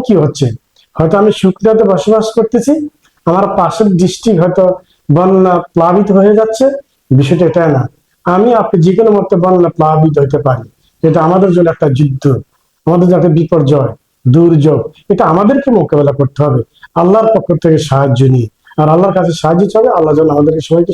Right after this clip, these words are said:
সহজ করে দেয়। আমরা সবাই সচেতন থাকবো, সবাই সবার তরে সাহায্য করবো, ত্রাণ পাঠাবো এবং সবার পাশে আমরা খোঁজও রাখবো।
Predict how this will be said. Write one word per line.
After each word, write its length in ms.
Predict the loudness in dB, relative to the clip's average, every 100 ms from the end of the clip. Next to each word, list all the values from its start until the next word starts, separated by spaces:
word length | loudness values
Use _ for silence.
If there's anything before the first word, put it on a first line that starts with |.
| -2
সহজ 180 | -2 0
করে 160 | 0 0
দেয়। 200 | 0 -4 -10 _ _ -2
আমরা 200 | 0 0 0
সবাই 180 | 0 0
সচেতন 360 | -2 -4 -2 -2 0
থাকবো, 220 | 0 0 -2 -6 _ _ -2
সবাই 200 | 0 0 0
সবার 240 | 0 -2 0
তরে 200 | 0 0 -2 _ -10
সাহায্য 260 | -4 0 0 0
করবো, 220 | 0 0 -2
ত্রাণ 200 | -2 0 0
পাঠাবো 340 | -2 -2 -4 -6 _ _ _
এবং 260 | -2 0 2 0 -4 -12 _ -6
সবার 280 | -2 0 0
পাশে 260 | -2 -2 -2
আমরা 280 | 0 0 0 -4 -12 _ _ _ _ _ _ _ _ _
খোঁজও 260 | 0 2 2
রাখবো। 300 | 0 -4